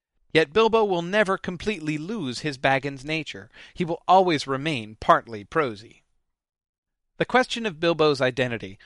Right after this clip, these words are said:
who and what he really is, occupies a lot of attention at the end of the chapter. Gandalf is especially involved in this process, which is not surprising since Gandalf is the story maker. When Gandalf calls Bilbo as fierce as a dragon in a pinch,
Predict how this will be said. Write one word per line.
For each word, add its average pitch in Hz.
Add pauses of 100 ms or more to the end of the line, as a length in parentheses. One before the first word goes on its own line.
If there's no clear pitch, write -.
who 214
and 170
what 147
he 143
really 120
is, 98 (220)
occupies 160
a 156
lot 156
of 151
attention 156
at 104
the 123
end 120
of 113
the 120
chapter. 110 (280)
Gandalf 165
is 143
especially 165
involved 160
in 120
this 117
process, 101 (220)
which 226
is 170
not 147
surprising 135
since 143
Gandalf 113
is 120
the 127
story 202
maker. 107 (600)
When 170
Gandalf 247
calls 196
Bilbo 156
as 143
fierce 208
as 160
a 151
dragon 151
in 147
a 139
pinch, 120